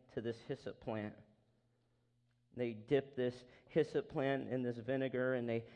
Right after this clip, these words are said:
they put it up to his lips. And again, I return to Got Questions because they continue to summarize so well. And it says, they say this, "While the hyssop stalk may have been used for purely practical purposes,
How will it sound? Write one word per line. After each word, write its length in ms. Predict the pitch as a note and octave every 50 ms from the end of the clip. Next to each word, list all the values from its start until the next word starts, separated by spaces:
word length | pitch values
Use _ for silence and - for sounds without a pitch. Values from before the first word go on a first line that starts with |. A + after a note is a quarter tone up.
| - - -
they 120 | B2 A#2+
put 260 | A#2+ - - D3+ C3+
it 120 | C3 B2 B2
up 340 | B2 B2+ B2+ - - -
to 100 | - C#3 B2
his 200 | B2 A#2 A2 G#2+
lips. 420 | A2+ A#2 A#2+ A#2 A2+ - - - - - - - - - _ _ _ _ _ _ _ _ _ _ _ _ _ _ _ _ _ _ _ _ _ _ _ _ _ _ _ _ _ _ _ _ _ _ _ -
And 100 | B2 B2+
again, 260 | B2 A2 C3+ C3+ C#3
I 60 | C#3 B2+
return 420 | A#2 A#2+ - - C#3+ C3 C#3+ C3
to 100 | - B2+
Got 240 | A2 C3 B2+ A#2+ -
Questions 500 | - D#3+ D3+ D3+ - - B2+ A#2 A#2 A2
because 360 | A#2 A#2+ - - C#3 B2+ B2 - - - - - - -
they 100 | B2 C3+
continue 480 | C#3 - C#3 B2+ - - D3 D#3 D#3 C#3+
to 80 | C3
summarize 500 | B2 - - C#3+ D#3 D#3+ C3+ B2+ A#2+ A#2 - -
so 120 | - C3+
well. 320 | C3+ C3+ C#3 D3 C3+ B2+ B2
And 80 | B2
it 120 | A#2+ G#2+ -
says, 220 | - C#3 B2+ B2+ - - - - - - - _ _ _ _ - -
they 140 | A#2+ C#3
say 160 | C#3 - C#3 B2+
this, 260 | C#3 C#3+ B2+ B2+ -
"While 120 | C3+ C3+
the 100 | B2 B2+
hyssop 460 | A#2+ C3+ E3 D3+ D3+ - C#3 B2 -
stalk 440 | - - - C#3+ C3 A#2+ B2 B2 -
may 140 | C3 B2 B2
have 140 | C#3+ C3 A2+
been 160 | C3 B2+ A#2+
used 380 | B2 C#3 D#3 D#3+ D3+ C#3 B2 - -
for 220 | C#3+ C3 B2 A#2+ - - - - -
purely 340 | - - F3+ E3+ E3 D#3 C3
practical 640 | - - - E3 D3+ D#3+ D#3 - D3+ - - B2+ A#2
purposes, 720 | A#2 - C#3 A#2+ A2+ - B2+ A#2 - - A#2+ A#2 A#2+ B2+